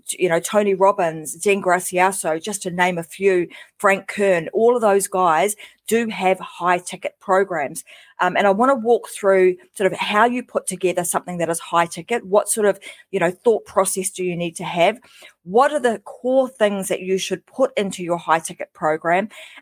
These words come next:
and kind of just how you can go about doing it? I'm gonna give you a bit of a, um, an insight into, I suppose, a case study of a high ticket program that I put together.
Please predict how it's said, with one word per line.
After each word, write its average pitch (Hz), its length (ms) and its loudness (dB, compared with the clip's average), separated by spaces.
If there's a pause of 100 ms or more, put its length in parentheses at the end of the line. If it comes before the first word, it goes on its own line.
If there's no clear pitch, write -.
and 226 100 0
kind 302 220 4
of 269 160 2
just 269 300 -2
how 240 180 2
you 262 140 -2
can 226 160 -6
go 202 160 2
about 190 280 0
doing 208 220 -2
it? 175 120 0
I'm 214 100 -2
gonna 226 140 2
give 262 140 -4
you 269 100 0
a - 40 0
bit 220 140 0
of 208 100 2
a, 180 300 4
um, 175 240 -2
an - 120 -4
insight 226 440 0
into, 185 400 -2 (280)
I 269 60 -2
suppose, 302 300 -2
a 285 40 -2
case 233 360 0
study 202 440 0 (960)
of 190 320 4 (100)
a 185 160 2
high 202 240 2
ticket - 380 -4
program 185 400 -2
that - 160 -6
I 202 120 2
put - 220 -8
together. 202 420 0